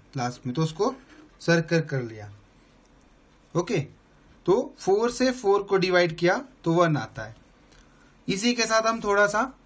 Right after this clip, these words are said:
प्रीवियस क्लास का भी यहीं पे ही पढ़ लेते हैं। जैसे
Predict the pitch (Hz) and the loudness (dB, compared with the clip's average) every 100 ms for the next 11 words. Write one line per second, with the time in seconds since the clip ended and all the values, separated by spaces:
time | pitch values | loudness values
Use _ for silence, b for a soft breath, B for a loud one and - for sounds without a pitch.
0 | _ _ _ - - _ - 160 175 185 | _ _ _ -20 -20 _ -6 -2 0 0
1 | 214 - 170 170 165 175 180 247 - _ | -2 2 2 2 2 -2 0 -4 -10 _
2 | _ _ _ _ - 160 190 185 185 240 | _ _ _ _ 0 2 2 2 0 0
3 | 262 - _ _ _ - 170 180 175 185 | -6 -16 _ _ _ 2 4 4 2 0
4 | 214 247 - _ _ _ _ _ _ - | -2 -4 -10 _ _ _ _ _ _ -4
5 | 139 160 165 180 190 | 2 2 2 0 -2